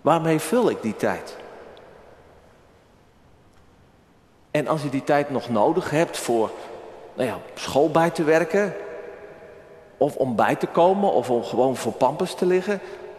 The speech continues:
of dat je die tijd nodig hebt omdat je dan eindelijk nog een keer eventjes een moment voor elkaar hebt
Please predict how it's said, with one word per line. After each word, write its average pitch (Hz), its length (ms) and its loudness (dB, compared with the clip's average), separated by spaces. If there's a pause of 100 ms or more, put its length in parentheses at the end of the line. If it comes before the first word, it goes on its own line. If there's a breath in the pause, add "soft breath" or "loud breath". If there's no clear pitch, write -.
(1300)
of 143 160 2
dat 139 180 0
je 127 80 -4
die 127 120 -4
tijd 139 240 0
nodig 151 320 2
hebt 143 180 0
omdat 139 260 0
je 135 80 -2
dan 147 240 4
eindelijk 196 500 4
nog 165 200 -2
een 139 80 -6
keer 151 260 0
eventjes 170 400 2
een 151 80 -2
moment 143 400 2
voor 131 220 0
elkaar 127 420 2
hebt 190 320 -2